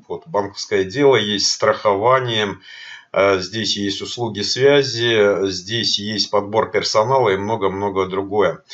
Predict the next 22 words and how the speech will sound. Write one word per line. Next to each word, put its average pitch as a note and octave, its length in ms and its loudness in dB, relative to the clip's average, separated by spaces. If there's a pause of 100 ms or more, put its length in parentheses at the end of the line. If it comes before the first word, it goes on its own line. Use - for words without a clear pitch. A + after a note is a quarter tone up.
(400)
Но, B2+ 420 2
э, G#2 580 2
у A2 60 2
нас A#2+ 260 2
сегодня A2 360 -2
разговор G#2 420 2
именно F#2+ 380 0
о F#2 40 0
банковском B2+ 540 -2
деле. C3+ 460 0
Давайте G#2 580 0
зайдём, A2 420 0
посмотрим, G#2+ 600 -4
ш-, - 180 -14
чем A2+ 380 -2
здесь G2 400 -8
можно F#2+ 300 -6
заняться. G2+ 500 -4
Вот A#2+ 260 -4
абсолютно A#2+ 600 0
весь B2 280 -4
каталог, D3+ 680 0